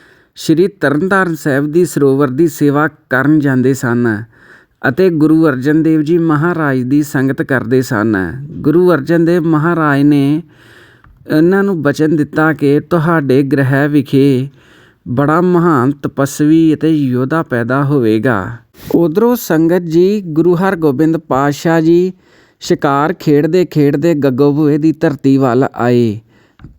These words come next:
ਅਤੇ ਬਾਬਾ ਵੀਰ ਸਿੰਘ ਜੀ ਦੇ ਵੱਡਿਆਂ ਨੇ ਗੁਰੂ ਸਾਹਿਬ ਦੀ ਬਹੁਤ ਸੇਵਾ ਕੀਤੀ। ਗੁਰੂ ਹਰਗੋਬਿੰਦ ਪਾਤਸ਼ਾਹ ਜੀ ਨੇ ਵੀ ਵਰਦਾਨ ਦਿੱਤਾ ਕਿ ਤੁਹਾਡੇ ਘਰ ਇੱਕ ਜਤੀ ਪੁਰਸ਼ ਬ੍ਰਹਮਚਾਰੀ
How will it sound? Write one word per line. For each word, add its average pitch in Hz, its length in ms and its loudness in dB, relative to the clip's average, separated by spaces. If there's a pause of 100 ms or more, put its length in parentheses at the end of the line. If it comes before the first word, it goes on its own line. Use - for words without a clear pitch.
(200)
ਅਤੇ 175 360 2
ਬਾਬਾ 156 440 -2
ਵੀਰ 156 280 2
ਸਿੰਘ 160 340 -2
ਜੀ 170 160 -2
ਦੇ 170 220 0
ਵੱਡਿਆਂ 139 500 0
ਨੇ 156 340 2 (120)
ਗੁਰੂ 143 280 0
ਸਾਹਿਬ 147 300 -2
ਦੀ 170 180 2
ਬਹੁਤ 143 460 0
ਸੇਵਾ 139 420 0
ਕੀਤੀ। 123 580 0 (540)
ਗੁਰੂ 156 260 2
ਹਰਗੋਬਿੰਦ 160 560 0
ਪਾਤਸ਼ਾਹ 143 600 -2
ਜੀ 160 180 2
ਨੇ 170 140 2
ਵੀ 185 140 2
ਵਰਦਾਨ 139 640 0
ਦਿੱਤਾ 143 340 -2
ਕਿ 139 460 2 (320)
ਤੁਹਾਡੇ 165 580 0
ਘਰ 170 500 -2
ਇੱਕ 165 260 -2
ਜਤੀ 143 600 0
ਪੁਰਸ਼ 151 480 -2 (460)
ਬ੍ਰਹਮਚਾਰੀ 147 1160 0